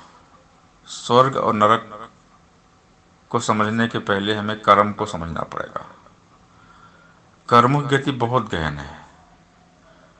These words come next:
कर्म किसी का पीछा नहीं छोड़ते हैं, इसलिए हर कार्य को सोच विचार कर करना चाहिए।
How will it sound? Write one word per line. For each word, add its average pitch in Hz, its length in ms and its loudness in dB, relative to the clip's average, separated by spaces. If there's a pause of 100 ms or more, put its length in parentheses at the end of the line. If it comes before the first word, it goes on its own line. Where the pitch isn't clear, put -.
(340)
कर्म 156 300 6
किसी 147 320 -4
का 147 160 2
पीछा 143 480 0
नहीं 117 280 0
छोड़ते 78 460 -6
हैं, 80 240 -14 (1160)
इसलिए 156 440 0
हर 156 400 4 (580)
कार्य 147 240 10
को 151 180 2
सोच 139 400 -2
विचार 120 400 4
कर - 200 2
करना 110 360 2
चाहिए। 90 500 -6